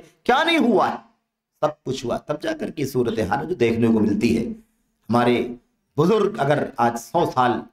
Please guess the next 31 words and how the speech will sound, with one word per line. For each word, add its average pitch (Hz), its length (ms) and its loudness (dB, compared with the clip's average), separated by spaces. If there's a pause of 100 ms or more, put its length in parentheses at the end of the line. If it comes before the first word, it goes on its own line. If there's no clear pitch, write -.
(240)
या 127 100 4
उसके 123 260 0
आसपास 131 640 0
या 107 60 -8
उससे 104 200 -10
ज्यादा 139 280 2
की 127 140 -4
उम्र 135 180 4
के 135 120 0
लोग 147 200 2
होंगे, 175 400 2 (380)
उन्होंने 113 220 -2
अगर 113 260 -2
देखा 160 260 2
होगा 151 220 0
उस 135 200 -2
मंजर 139 360 0
को, 220 180 2 (200)
तो 107 80 -6
उनको 110 220 -2
अच्छी 110 260 -2
तरह 123 200 0
से 202 340 0 (240)
मालूम 123 320 2
होगा 123 280 2
कि - 120 -2
उस - 280 0
वक्त - 340 -2 (460)
क्या 147 100 4
हाल 151 300 0
था - 560 -2